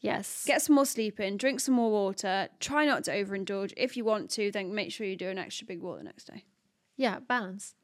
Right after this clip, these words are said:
Speaker 2: Yeah.
Speaker 1: Balance, right?
Speaker 2: That's it.
Speaker 1: So my next top tip is avoiding triggers.
Speaker 2: Okay.
Speaker 1: So I don't know about you, but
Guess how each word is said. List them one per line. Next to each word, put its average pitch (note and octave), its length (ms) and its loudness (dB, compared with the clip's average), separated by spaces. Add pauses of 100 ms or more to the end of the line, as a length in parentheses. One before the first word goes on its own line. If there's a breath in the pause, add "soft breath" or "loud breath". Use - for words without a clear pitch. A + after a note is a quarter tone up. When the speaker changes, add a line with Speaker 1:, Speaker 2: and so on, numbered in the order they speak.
Speaker 2:
Yeah. A4+ 120 -2
Speaker 1:
Balance, G3+ 300 -8
right? G#3+ 320 -6
Speaker 2:
That's - 200 -10
it. E4+ 160 -2 (600 loud breath)
Speaker 1:
So A#3+ 400 6
my C#4+ 180 8
next D#4 240 4
top C#4 220 4
tip C#4 340 6 (160)
is A3+ 640 8
avoiding G#3+ 500 2
triggers. G#3 640 -6 (220)
Speaker 2:
Okay. G3+ 320 -8 (500 soft breath)
Speaker 1:
So - 280 2 (1080)
I B3 180 6
don't B3+ 160 4
know A3+ 80 0
about G3 300 -2
you, G#3+ 300 -6 (320)
but G3 340 0